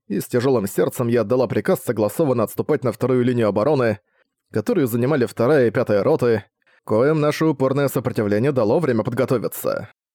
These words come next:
Как всегда, веруя в направляющую длань Императора, что ведет нас к окончательной победе,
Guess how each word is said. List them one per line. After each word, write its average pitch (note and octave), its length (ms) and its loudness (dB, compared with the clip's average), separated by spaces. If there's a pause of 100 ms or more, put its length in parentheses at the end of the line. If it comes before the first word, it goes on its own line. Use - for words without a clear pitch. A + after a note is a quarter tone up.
(460)
Как A#2 260 -2
всегда, B2 360 0
веруя C3 320 2
в G#2+ 60 -4
направляющую A#2 640 0
длань B2 220 0
Императора, B2 520 0
что - 200 -4
ведет C#3 280 0
нас B2+ 140 -2
к - 60 -16
окончательной A2+ 520 -2
победе, A#2 540 0